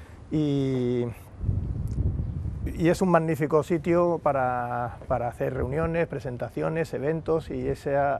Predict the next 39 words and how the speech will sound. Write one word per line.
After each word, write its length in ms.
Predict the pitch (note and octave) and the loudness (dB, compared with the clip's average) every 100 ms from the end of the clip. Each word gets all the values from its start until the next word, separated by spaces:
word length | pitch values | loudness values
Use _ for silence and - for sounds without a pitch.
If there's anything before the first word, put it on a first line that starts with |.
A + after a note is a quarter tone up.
| - | -4
actividad 520 | C#3+ - C#3+ D3+ D#3+ | -4 -2 2 4 4
pues 140 | D#3 - | 2 -2
también 300 | B2+ C3 C3 | -2 0 2
la 80 | |
vamos 340 | C3+ C#3 C3+ - | 2 2 -2 -2
a 60 | |
desarrollar 520 | C#3 B2+ C3+ C3+ D3 D#3 | -2 0 -2 0 0 0
porque 240 | C#3 C#3 | -4 -6
es 80 | C3+ | -4
una 140 | C3+ | -4
forma 380 | B2+ C#3+ C#3 D3 - - - - - - - | 0 -2 0 -4 -6 -18 -18 -16 -16 -14 -6
de 480 | D#3+ D3 D3+ D#3 F3 | -2 4 6 6 2
abrir 320 | C#3 C#3+ D3 | -2 0 2
la 160 | C#3+ D3 | 4 4
casa 460 | D3 C3 C#3+ D3+ - | 4 2 -2 -6 -4
a 300 | C3 B2 A#2+ | -2 0 -2
personas 440 | B2 A#2+ C3+ C#3+ | -4 -6 -2 -2
que 100 | - | -4
pueden 220 | D3 D3 C#3+ | -2 -2 0
tener 240 | C3 A#2+ | -2 -4
interés 560 | B2 A#2+ B2 C3 C3 - | -6 -6 -4 -4 -4 -6
en 460 | B2 B2 B2+ B2+ | -6 -6 -8 -6
visitarla, 560 | C3 B2+ C3+ D3+ D3 E3 | -8 -6 0 0 2 0
pero 220 | E3+ C3 | 0 -2
que 140 | B2 | -2
pueden 200 | A#2+ B2 | -4 -4
ser 160 | - C3 | -4 -4
de 80 | C3 | 0
Cádiz 320 | C3 C#3+ C#3 | 0 0 -2
y 40 | |
no 120 | C#3 C#3 | -4 -2
tienen 220 | C#3 C3 | -4 -4
necesidad 520 | B2 C3 B2+ B2+ C#3 | -6 -6 -4 0 0
de 80 | C3+ | 0
quedarse 400 | C3 C#3 C3 C#3 | -2 -2 -2 -4
alojadas 500 | B2 - D3 C3 - | -6 0 0 0 -6
en 80 | B2 | -10
un 100 | B2 | -8
hotel. 280 | B2 F3 | 0 0